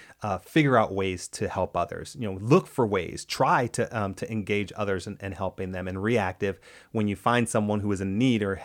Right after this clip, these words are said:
or, or, um, is in, in trouble, help them, uh, because you, you learn there's a need and you can fill it. So let's move on to our, the next question, which I ki-, we kinda talked about a little bit,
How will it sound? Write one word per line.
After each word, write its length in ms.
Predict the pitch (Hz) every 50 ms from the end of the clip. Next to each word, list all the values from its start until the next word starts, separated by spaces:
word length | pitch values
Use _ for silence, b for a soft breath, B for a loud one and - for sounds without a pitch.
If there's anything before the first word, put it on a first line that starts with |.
| - -
or, 160 | 110 101 98 98 101 101 - - -
or, 300 | 107 101 98 - - 95
um, 260 | 95 90 90 92 - -
is 180 | 107 98 95
in, 100 | 104 87
in 140 | 95 95 92
trouble, 400 | - - 160 156 107 92 95 B B B B B _
help 260 | - 123 113 - _
them, 300 | - 107 98 95 95 90 b b b b b -
uh, 200 | 113 101 95 90
because 460 | - - 107 - - 104 95 98 98 113
you, 320 | 110 101 98 104 107 107 - -
you 140 | 104 104
learn 240 | 104 101 113 110 107
there's 140 | 107 101 92
a 40 | 98
need 220 | 95 101 107 104 98
and 140 | 95 95
you 80 | 95 95
can 180 | - - 90 80
fill 300 | - - - 87 82 80
it. 180 | - - - - _ _ _ _ _ _ _ _ _ _ _ _ _ _ _ _ _ _ _ _ _ _ _ _ _ _ _ _ _ _ _ - b b b b b b
So 260 | - - 135 123 117 113
let's 200 | - 175 180 -
move 140 | 226 196
on 220 | 180 151 135 131 127
to 220 | - - 123 107
our, 220 | 98 92 92 92 b b b b b b b b b b -
the 100 | 143 165
next 260 | 196 208 208 - -
question, 340 | - 170 151 147 - 131 131
which 160 | 127 120 -
I 80 | 123
ki-, 220 | 120 - - 151 147
we 120 | 131 131
kinda 260 | - - 156 160 147
talked 220 | 135 - 143 135 -
about 180 | 135 123 120
a 40 | 110
little 240 | 113 117 131 123 123
bit, 280 | 101 107 101 101 -